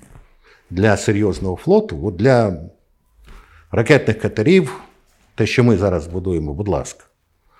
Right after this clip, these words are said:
Тому, як би там повернулось, це одне. Просто що дали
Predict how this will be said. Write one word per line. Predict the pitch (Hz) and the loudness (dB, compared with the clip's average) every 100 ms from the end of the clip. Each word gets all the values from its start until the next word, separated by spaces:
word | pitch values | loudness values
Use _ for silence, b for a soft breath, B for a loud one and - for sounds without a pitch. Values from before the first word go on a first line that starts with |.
| b b b b | b b b b
Тому, | 123 185 | 4 8
як | 160 185 151 | 8 8 6
би | 147 | 2
там | 151 147 | 2 0
повернулось, | 143 135 139 208 208 - - | 2 2 2 2 2 0 0
це | 156 | 0
одне. | 143 92 64 - _ _ | 0 -2 -10 -16 _ _
Просто | - 160 226 - 202 196 | 4 6 6 2 0 0
що | - - 127 170 196 202 - _ _ - | -6 -2 4 6 4 0 -12 _ _ -6
дали | 85 131 143 135 | 2 4 4 2